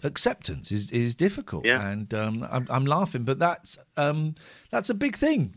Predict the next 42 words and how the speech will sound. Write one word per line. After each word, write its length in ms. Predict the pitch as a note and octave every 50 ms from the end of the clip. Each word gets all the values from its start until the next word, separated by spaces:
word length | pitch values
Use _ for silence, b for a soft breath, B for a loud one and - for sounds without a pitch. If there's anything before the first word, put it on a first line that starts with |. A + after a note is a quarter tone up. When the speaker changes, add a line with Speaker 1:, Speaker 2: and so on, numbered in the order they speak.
| -
Speaker 1:
to 100 | - A3+
accept 380 | B3 G#3+ - - E4+ E4+ G#3 -
it, 80 | C#3+ A#2+
accept 400 | C3 C#3 D3 - G#3+ G#3 - D3+
other 200 | F#3 G3+ G3 G3
people 480 | E3 G3 G3+ G3+ - G3+ G#3 G3+ G3+ G3+
and 300 | F#3+ F#3+ F#3+ F#3+ F#3 E3
the 180 | - - F3+ E3
things 340 | E3 G3+ G3+ G3+ G3+ F3+
that 120 | F#3 G#3 E3
annoy 300 | F3+ F#3+ A3 B3+ C#4+ A#3+
us 160 | C#3+ - -
about 320 | G#2 E2 G2 F#2 E2 -
them. 220 | - C#2+ B1+ - - _ _ _ _ _ _ _ _ _ _ _ _ _ _ _ _ _ _ _ _ -
Speaker 2:
That's 260 | - - - - - -
it. 120 | C3+ C3+ - _ _ - _ _ _ _ - C#3+
Speaker 1:
You're 100 | D#3 -
on 60 | -
a 20 | A#2+
Speaker 2:
So, 100 | - -
Speaker 1:
spiritual, 320 | - B2+ G#2+ G#2+ - F3
we're 160 | F#3+ A#3+ C4+
on 80 | B3+ C4
a 40 | C4
Speaker 2:
good. 60 | C3+
Speaker 1:
spiritual 400 | C3 G#3+ G#3 G#3 G3 G3+ G3+ F#3
journey. 320 | E3 G3+ A3 A#3 F#3 G#2
People, 340 | - - G3 G3+ A#3 A3 G3+ B B B B B B
I 60 | -
do 220 | F#3+ G3 D4 D4+ C#4
think 260 | - C#4 A#3 F#3 D#3+
the 60 | D#3+
twelve 320 | E3 - - A#3+ B3+ A#3 -
steps, 560 | - - F3 C3+ G2+ - - - - - - - b b b b b b b _ -
um, 420 | B2+ B2+ C3 C3+ C3 B2+ C3+ - - _ _ _ _ _ _ _ -
I, 140 | C#3+ D#3 D#3+ E3+
I 40 | F3
do 160 | E3 G#3+ B3+
wish 180 | A#3+ A#3+ G3+ E3
more 200 | G#3+ G#3+ G3+ G3
people, 400 | G3+ G3+ G3 - D#3+ B2+ A#2 -
even, 320 | E3 F#3 G3+ G3 F#3 -